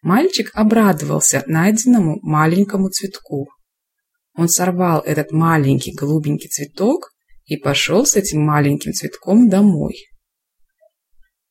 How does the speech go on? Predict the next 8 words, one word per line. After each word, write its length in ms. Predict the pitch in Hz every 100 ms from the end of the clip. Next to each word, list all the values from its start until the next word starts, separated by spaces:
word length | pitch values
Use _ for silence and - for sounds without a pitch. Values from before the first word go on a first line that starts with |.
| _ _ _ _ _ _
Когда 360 | - 147 143 240
мама 440 | 220 208 190 151 -
увидела 640 | 160 147 202 196 165 143
у 120 | - 156
него 340 | 151 147 175
в 60 | 151
руках 380 | 143 - 143 -
цветок, 680 | - 139 - 190 285 -